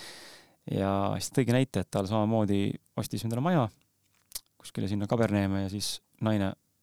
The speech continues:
äh, palus viisakalt siis tungivalt ka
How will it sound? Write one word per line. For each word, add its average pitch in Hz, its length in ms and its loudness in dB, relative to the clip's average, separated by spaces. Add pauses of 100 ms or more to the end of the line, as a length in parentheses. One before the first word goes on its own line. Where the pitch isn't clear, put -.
äh, 95 240 -4 (800)
palus 98 380 0 (240)
viisakalt 98 480 0
siis - 220 -2 (220)
tungivalt 98 520 -2
ka 98 220 0